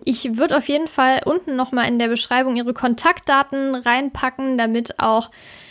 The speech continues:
Menschen, die jetzt hier zuhören und sich dafür interessieren oder eine Ernährungsberaterin, äh, eine zertifizierte vor allem und eine Diätassistentin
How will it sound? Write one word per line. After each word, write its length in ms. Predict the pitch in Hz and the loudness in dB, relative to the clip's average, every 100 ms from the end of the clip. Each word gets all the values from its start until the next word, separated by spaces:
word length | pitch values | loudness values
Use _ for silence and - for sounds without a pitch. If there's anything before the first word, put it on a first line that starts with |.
| _ | _
Menschen, 720 | 247 254 277 - 254 254 247 | 2 4 2 0 2 2 2
die 240 | 240 240 - | 2 0 2
jetzt 280 | 247 240 - | 0 0 0
hier 240 | 294 370 | 0 0
zuhören 720 | - 294 285 262 254 254 254 | -2 0 2 4 4 2 0
und 160 | - 233 | 0 -2
sich 180 | 233 - | -2 -2
dafür 280 | 233 - | -2 -2
interessieren 580 | 233 233 240 - 320 311 | -2 -2 -4 0 2 2
oder 180 | 226 226 | 0 0
eine 120 | 220 | 0
Ernährungsberaterin, 1300 | 214 220 262 269 - 233 226 233 240 233 226 226 226 | 0 0 0 -2 -4 -2 0 0 -4 -4 0 0 -2
äh, 20 | |
eine 360 | - 220 220 226 | -2 0 0 0
zertifizierte 840 | - 262 277 254 233 320 370 277 | 2 2 2 -2 0 2 4 0
vor 200 | - 220 | -2 0
allem 380 | 202 220 247 254 | 2 2 0 -2
und 140 | 240 | 0
eine 160 | 240 233 | 0 0
Diätassistentin 1200 | 226 226 240 - - 214 - 220 220 220 220 226 | 0 -2 0 -4 -4 -8 -4 -2 0 0 -2 -2